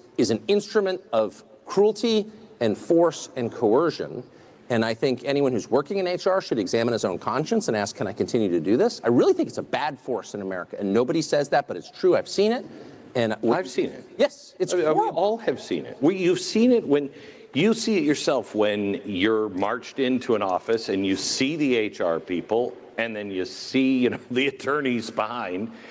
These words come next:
Speaker 2: and you're like, "This is really not necessary.
Speaker 1: Oh, I, I,
Speaker 2: Why can't we
Speaker 1: I
Speaker 2: just"
Speaker 1: had one conversation with H R my entire life, and I said, "I'm not talking to you at all." Because I, this person came into my office and said, "You're not allowed to talk to another employee about something."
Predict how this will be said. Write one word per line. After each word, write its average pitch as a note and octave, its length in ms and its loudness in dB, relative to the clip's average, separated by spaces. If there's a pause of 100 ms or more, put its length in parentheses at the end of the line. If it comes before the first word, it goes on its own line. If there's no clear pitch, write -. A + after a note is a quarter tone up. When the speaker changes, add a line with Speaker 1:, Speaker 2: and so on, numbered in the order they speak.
(100)
Speaker 2:
and D#3 100 0
you're D3 140 2
like, A#2+ 400 -4
"This C3 220 0
is F#2+ 120 -4
really F#2+ 500 4
not D2+ 220 -2
necessary. D2+ 640 -2
Speaker 1:
Oh, F4+ 60 6
I, D4 280 2
I, A#3+ 100 2
Speaker 2:
Why - 80 2
can't - 260 -2
we B3 100 0
Speaker 1:
I A3+ 140 0
Speaker 2:
just" C#4 140 -2
Speaker 1:
had A3+ 80 -6
one A#3+ 200 0
conversation A#3 540 0
with D#3+ 100 0
H D#3+ 180 -2
R D3 100 0
my B2 120 -2
entire C#3+ 380 -2
life, C#3 420 0 (600)
and D3 160 2
I D#3+ 80 0
said, D#3+ 240 0 (120)
"I'm F3 140 -2
not D4 160 -4
talking G3+ 400 -4
to B3+ 160 -6
you C4+ 220 -2 (500)
at C#3+ 140 2
all." D#3+ 260 -2 (680)
Because F#3 440 0
I, - 140 0 (180)
this E3 220 0
person C4 360 -2
came A3 160 0
into G#3+ 100 2
my G3 80 2
office G#3 240 0
and E3 60 -10
said, C#3 140 2
"You're D#3+ 120 2
not C#4 160 0
allowed E3 320 0
to D#3+ 100 -12
talk D#3+ 260 -2
to E3+ 100 -6
another C#3+ 200 0
employee F#3 360 2
about G3 220 2
something." - 320 -16